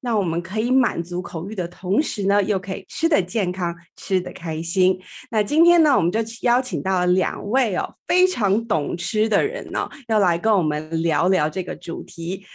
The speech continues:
首先呢，就让我们来欢迎大阪佛光山的监寺如泉法师。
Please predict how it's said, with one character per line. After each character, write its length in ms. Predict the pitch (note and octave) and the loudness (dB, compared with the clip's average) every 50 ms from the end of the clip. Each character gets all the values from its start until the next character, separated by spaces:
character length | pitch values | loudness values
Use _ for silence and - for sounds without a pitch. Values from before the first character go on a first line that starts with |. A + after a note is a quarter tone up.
| - - _ | -20 -20 _
首 160 | - B3+ B3+ | -4 -4 -2
先 160 | B3 F4 F#4 | 2 4 4
呢， 200 | F4+ F4+ F4 E4+ | 4 4 4 4
就 80 | D#4+ E4 | 2 2
让 140 | E4 D4+ B3+ | 2 2 2
我 40 | |
们 80 | A3+ G3 | 2 2
来 140 | F3+ F#3 G#3 | 2 0 0
欢 280 | G#3+ B3 A#3+ A#3+ A#3+ | 0 -2 0 2 2
迎 280 | G#3+ F#3+ F#3 F#3 G#3 G#3 | 2 4 4 2 0 2
大 200 | - E4+ D#4+ C#4+ | 2 2 2 2
阪 320 | A3+ - F3+ F3 D#3+ F3 | 0 0 0 0 0 -2
佛 140 | E3+ - F3 | -4 -6 -4
光 160 | F3+ G3 G#3 | 0 0 0
山 220 | A#3 A#3 A3 G#3 G#3+ | 0 0 -2 0 0
的 100 | G3 F3+ | -2 -2
监 300 | - - C#4+ D#4 E4 F4 | -2 0 0 2 2 2
寺 400 | F4 - - C#4 A3+ - - _ | 0 -2 -2 0 0 0 -2 _
如 300 | - F#3 G3+ G#3+ A#3 C#4+ | -4 0 2 2 2 0
泉 360 | D#4 - D4+ A#3 G#3+ G#3+ A#3 | -4 -2 0 0 2 2 0
法 240 | B3 B3 G#3 E3+ - | -2 -2 -2 -2 -2
师。 840 | G3 - - B3 B3+ C4+ C4 B3+ B3+ C4 B3+ C4 C4 C4+ C#4+ C#4+ C#4+ | -4 -8 -8 -6 -4 -2 -2 -2 -2 -2 -2 -2 -2 -2 -4 -4 -6